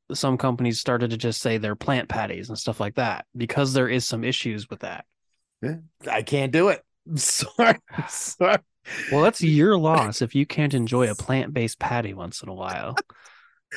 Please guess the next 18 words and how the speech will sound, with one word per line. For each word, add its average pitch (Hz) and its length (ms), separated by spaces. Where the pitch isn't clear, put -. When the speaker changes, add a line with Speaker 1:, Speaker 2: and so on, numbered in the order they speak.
Speaker 2:
Jesus, 415 160
Speaker 1:
'Cause 139 600
Speaker 2:
you 339 240
just 359 200
Speaker 1:
Morning 190 280
Speaker 2:
really 240 100
Speaker 1:
Star 139 520
spicy 160 680
black 147 340
bean 143 180
patties 131 560
Speaker 2:
<laughs> - 360
Speaker 1:
are 135 220
pretty 170 360
good. 170 420
<laughs> 180 80
And 160 420
Impossible 156 840